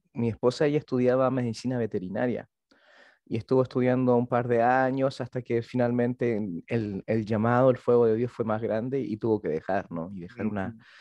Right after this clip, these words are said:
Speaker 1: una carrera que son, en Chile son carísimas, el tiempo y todo eso, y, y la desilusión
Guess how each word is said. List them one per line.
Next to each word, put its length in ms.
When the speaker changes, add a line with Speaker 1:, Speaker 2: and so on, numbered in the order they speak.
Speaker 1:
una 260
carrera 760
que 80
son, 240
en 100
Chile 240
son 160
carísimas, 1000
el 220
tiempo 920
y 80
todo 300
eso, 460
y, 1040
y 100
la 120
desilusión 580